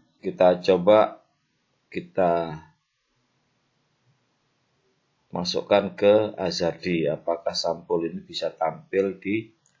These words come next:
Azardi? Kita buka Azardi,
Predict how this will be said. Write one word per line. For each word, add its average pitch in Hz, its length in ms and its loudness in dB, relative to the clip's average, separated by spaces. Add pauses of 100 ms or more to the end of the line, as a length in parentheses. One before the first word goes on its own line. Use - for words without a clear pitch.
Azardi? 78 880 -8 (1600)
Kita - 160 -18
buka 76 240 -2
Azardi, 101 720 -4